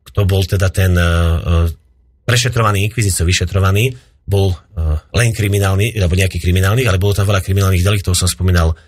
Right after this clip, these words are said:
vraždy, vypaľovanie kostolov, znásilňovanie, to sme si tiež hovorili. No a vlastne títo ľudia napríklad, e, veľa prípadov bolo, len to by sme zasa museli ísť prípad po prípade, e,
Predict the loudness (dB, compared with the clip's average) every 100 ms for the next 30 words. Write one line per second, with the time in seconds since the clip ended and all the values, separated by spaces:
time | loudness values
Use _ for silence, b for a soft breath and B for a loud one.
0 | B _ -2 0 2 0 -2 -2 -2 -2
1 | 0 0 0 -2 -4 -2 0 2 0 0
2 | 0 2 0 0 -2 -2 -2 0 2 2
3 | 2 0 -2 -6 _ _ _ _ _ -4
4 | -2 0 -2 0 0 0 -2 _ _ _
5 | _ _ _ _ -20 B -8 -2 0 0
6 | 2 2 0 -2 -4 -2 0 0 0 0
7 | -2 0 0 0 0 0 0 -2 0 0
8 | 0 0 -2 -2 -2 0 0 -2 -2 -2
9 | -2 0 0 -2 -4 B B _ -2